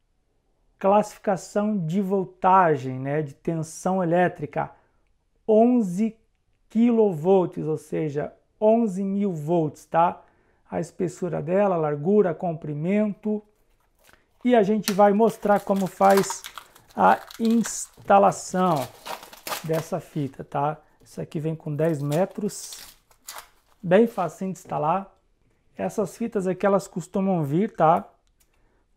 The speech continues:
Com essa capinha de proteção aqui. É muito semelhante, ó, àquelas fitas dupla face, né? Mas ela vem só uma capinha de proteção aqui, ó,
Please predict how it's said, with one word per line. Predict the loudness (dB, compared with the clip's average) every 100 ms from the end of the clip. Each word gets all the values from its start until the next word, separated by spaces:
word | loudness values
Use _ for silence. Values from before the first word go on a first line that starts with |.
| _
Com | -2 0 0 -2 -4 -6 -10 -12 -12
essa | -12 -10 -4 0 0 -2 -4
capinha | -8 -14 -10 -8 -8
de | -8
proteção | -8 -8 -8 -12 -8 -6 -6
aqui. | -8 -4 -4 -4 -8 _ _ _
É | -4
muito | -2 -2 -2
semelhante, | -2 0 2 0 -2
ó, | -4
àquelas | -4 -6 -6
fitas | -10 -10 -8 -8
dupla | -8 -8
face, | -10 -10 -10 -10 -10 -14
né? | -12
Mas | -12 -14 -16 -20 _ _ _ _ _ _
ela | -12
vem | -8 -8
só | -6
uma | -6
capinha | -8 -10 -8
de | -8
proteção | -8 -10 -8 -10 -8 -10 -10
aqui, | -14
ó, | -16